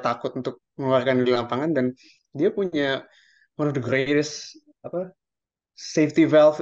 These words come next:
in Steph Curry yang selalu bisa diandalkan untuk bail him out on every occasion gitu. Jadi if, kalau gue nih main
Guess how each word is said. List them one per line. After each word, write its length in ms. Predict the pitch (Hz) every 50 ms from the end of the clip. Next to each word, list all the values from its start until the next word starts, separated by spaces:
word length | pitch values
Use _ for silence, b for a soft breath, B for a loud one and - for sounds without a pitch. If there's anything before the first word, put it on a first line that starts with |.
| - 170
in 280 | 160 156 156 156 156 151 - _ _ _ _ _ _ -
Steph 300 | - - - 170 - -
Curry 380 | 233 240 262 240 254 233 - _ _ _ _
yang 400 | - - - 147 160 165 - -
selalu 540 | - - 165 151 143 143 143 147 151 151 147 139
bisa 400 | 143 143 143 156 143 139 139 139
diandalkan 640 | 135 139 135 135 135 135 139 139 - 143 139 135
untuk 160 | 127 139 131 - b b b b b b b b _ _ _
bail 240 | - 123 143 143 147 143
him 160 | 151 143 147
out 80 | 143 139
on 240 | 135 143 135 - - -
every 640 | - - 127 131 131 135 127 139 131 131 135 131 - - 156 - - - - 135
occasion 400 | 139 - 156 170 180 - 180 165
gitu. 240 | - 127 127 127
Jadi 320 | 120 127 131 165 160 - -
if, 240 | - 131 135 - - - - - - - -
kalau 320 | 156 147 135 139 165 160
gue 240 | 143 151 208 247 226
nih 80 | 233 190
main 200 | 151 143 143